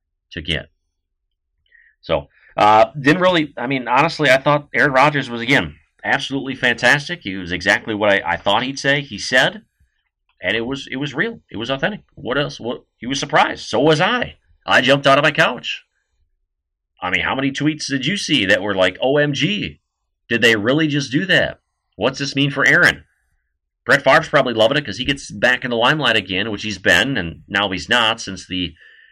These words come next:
speech engagements he was, uh, was or was not, uh, invited to attend, but it was paid for. We haven't heard a lot from Brett lately, but, uh, but Aaron Rodgers, no, I thought it was fantastic. Uh,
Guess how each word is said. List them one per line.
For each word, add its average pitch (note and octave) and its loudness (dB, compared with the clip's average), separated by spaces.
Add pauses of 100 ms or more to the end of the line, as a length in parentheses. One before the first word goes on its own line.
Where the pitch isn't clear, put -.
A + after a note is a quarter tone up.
(520)
speech D#3 0
engagements G#2+ 0
he G#2 -4
was, G2 -2
uh, F#2+ 4
was G#2+ 4
or G#2+ 0
was G2 -2
not, G#2+ 0
uh, F2+ 6
invited G#2 2
to G#2+ -6
attend, A#2+ 0
but G2+ -2
it F#2 -6
was F#2+ -10
paid C#3 -6
for. D2+ -6 (420)
We F#2+ -4
haven't G#2 -2
heard G2+ 0
a F#2+ -6
lot F#2+ 0
from E2 -8
Brett F#2+ -2
lately, D2+ -10
but, D2 -10
uh, D2 -6 (1000)
but C#2+ -4
Aaron G#2 0
Rodgers, G2+ 0
no, E2+ -4 (100)
I - -10
thought G#2+ -2
it - -2
was G#2 -8
fantastic. G#2+ -2
Uh, D#2 -2